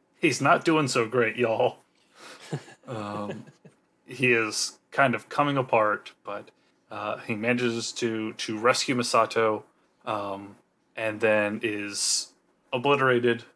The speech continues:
Speaker 1: by a mysterious creature, this howling angelic thing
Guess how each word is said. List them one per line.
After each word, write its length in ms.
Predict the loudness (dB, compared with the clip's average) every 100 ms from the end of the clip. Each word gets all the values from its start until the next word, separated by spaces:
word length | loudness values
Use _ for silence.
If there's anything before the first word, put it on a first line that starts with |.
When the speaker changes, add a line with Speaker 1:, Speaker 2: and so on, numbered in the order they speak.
| _ _ _ -4
Speaker 1:
by 640 | -2 0 0 0 -2 -4 -2
a 140 | -4
mysterious 760 | -4 -4 -4 0 2 2 -2 -4
creature, 720 | -4 -4 -2 -2 -2 -2 -8 -16 _ _
this 380 | -8 -6 -8 -10 _ _ _ _
howling 1040 | -10 -4 4 4 6 4 4 2 0 -4 -10 _ _ _ _ -4
angelic 640 | -2 -2 2 2 2 -4
thing 720 | -10 2 4 4 2 -2 -8